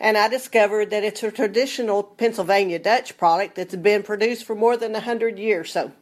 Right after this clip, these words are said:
heck, where have I been? If you're interested in trying some of it,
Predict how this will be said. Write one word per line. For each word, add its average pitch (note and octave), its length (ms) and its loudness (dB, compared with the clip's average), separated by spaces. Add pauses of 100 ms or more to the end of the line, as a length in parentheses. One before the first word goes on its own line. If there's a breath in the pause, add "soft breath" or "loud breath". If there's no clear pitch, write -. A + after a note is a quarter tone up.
(100)
heck, A#3 380 0
where G#3 140 4
have C4 140 4
I C4+ 180 2
been? D#3+ 320 -8 (640 loud breath)
If F3+ 180 -2
you're A#3+ 140 2
interested C#4+ 540 0
in F#3+ 100 -4
trying A#3+ 500 -2
some D#3 300 -4
of C#3+ 140 -8
it, - 160 -10